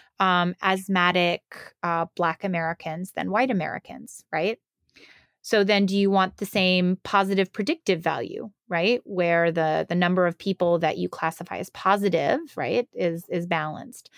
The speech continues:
These are, these are, uh, really hard questions, especially in medicine, where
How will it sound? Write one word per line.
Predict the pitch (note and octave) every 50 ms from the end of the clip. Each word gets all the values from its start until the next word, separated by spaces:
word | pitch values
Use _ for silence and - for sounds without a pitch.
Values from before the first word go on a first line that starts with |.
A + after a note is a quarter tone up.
| - - - _
These | - C#4+ E4 G4
are, | F4 B3 A3 - -
these | G3+ A#3+ C4 -
are, | C#4+ A3+ G3+ F#3 F3 F3
uh, | E3 E3 D#3+ E3+
really | F3 G3+ B3+ D#4 B3+
hard | F3+ F3+ F3 F3+ F3+ F3+
questions, | - - G3 G3+ - - - E3 D#3 C#3 - - -
especially | F#3+ - - A3 A3 A3 - - G#3+ F#3+ F3+
in | E3+ E3+
medicine, | D#3+ D#3+ F3 G3 - - E3+ D#3+ E3 F3+
where | F3 F3+ E3 E3 E3 E3 E3